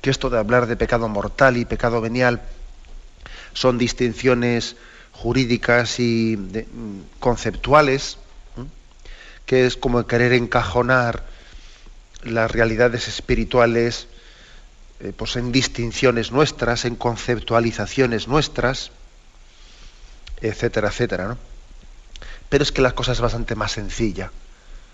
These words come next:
No se tratan, pues, de esquemas ajenos al Evangelio, sino de, se trata de formular, pues, en, en términos nuestros,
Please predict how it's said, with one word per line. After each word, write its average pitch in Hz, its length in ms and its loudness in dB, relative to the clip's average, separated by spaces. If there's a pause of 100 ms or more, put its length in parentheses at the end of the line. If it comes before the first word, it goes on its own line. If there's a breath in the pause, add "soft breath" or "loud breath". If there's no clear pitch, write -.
(520 soft breath)
No 123 100 -12
se 113 120 -4
tratan, 120 320 2
pues, 123 180 0
de 120 60 0
esquemas 123 580 2
ajenos 120 600 2
al 117 120 2
Evangelio, 110 600 -2 (260 loud breath)
sino 120 240 -8
de, 110 160 -2 (140)
se - 180 -4
trata 120 300 2
de 117 120 2
formular, 120 720 0 (800 loud breath)
pues, - 180 -6
en, 113 160 -6 (160)
en 120 200 -6
términos 127 480 2
nuestros, 135 480 0